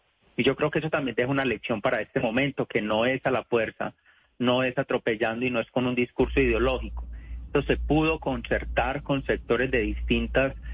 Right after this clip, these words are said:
pensamientos políticos, así la iniciativa haya sido del expresidente Uribe, yo lo acompañaba en esos años como asesor, y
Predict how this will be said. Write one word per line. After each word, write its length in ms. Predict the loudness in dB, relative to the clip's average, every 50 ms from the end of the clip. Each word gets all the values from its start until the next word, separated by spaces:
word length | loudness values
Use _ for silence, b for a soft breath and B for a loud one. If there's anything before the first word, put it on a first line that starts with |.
| B B B B 0
pensamientos 600 | 0 0 0 0 -2 0 0 0 0 0 0 -2 0
políticos, 640 | 2 2 4 4 4 4 2 2 0 0 0 0 0
así 240 | 0 0 0 2 2
la 120 | 2 2
iniciativa 600 | 0 0 -2 -2 -2 -2 0 0 2 2 2 2
haya 180 | 2 0 -2 0 0
sido 300 | 2 2 2 2 2 0 B B B B B B B 0
del 100 | 0 2
expresidente 640 | 2 0 0 0 -2 0 0 0 0 0 0 2 2 2
Uribe, 300 | 2 4 2 2 2 2
yo 120 | 0 0
lo 100 | 0 0
acompañaba 560 | -2 -2 -4 -2 -2 -2 0 0 0 0 0
en 80 | 0 -2
esos 260 | -2 -2 -2 -2 0
años 260 | 0 0 0 -2 -2 -2
como 200 | -2 0 0 0
asesor, 460 | 0 0 0 0 2 2 2 2 0 -4 -8 -10 -10 -10 -10 -10 -8 -10 -10 -12 -12 -14 -16 -14 -14 -12 -12 -4 2
y 340 | 4 4 4 4 2 -2